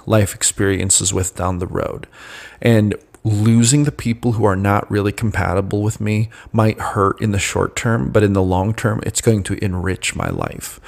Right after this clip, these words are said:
because it is like taking things that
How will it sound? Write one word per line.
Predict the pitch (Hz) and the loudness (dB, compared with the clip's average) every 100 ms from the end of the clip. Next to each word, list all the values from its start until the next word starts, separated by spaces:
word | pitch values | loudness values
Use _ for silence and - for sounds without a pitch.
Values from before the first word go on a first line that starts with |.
| - - | -20 -6
because | - 113 120 98 | -2 0 2 2
it | 104 | 2
is | 104 98 | 2 2
like | 98 95 90 - - - _ _ _ _ - | 2 2 0 -4 -14 -20 _ _ _ _ -6
taking | 120 113 - 110 107 104 101 - _ _ _ _ _ _ _ _ | 0 0 0 -2 0 0 -2 -6 _ _ _ _ _ _ _ _
things | - - 113 110 110 107 - - - _ _ _ _ - | -8 0 2 2 2 2 -2 -4 -16 _ _ _ _ -4
that | 101 98 95 - | 0 2 2 -2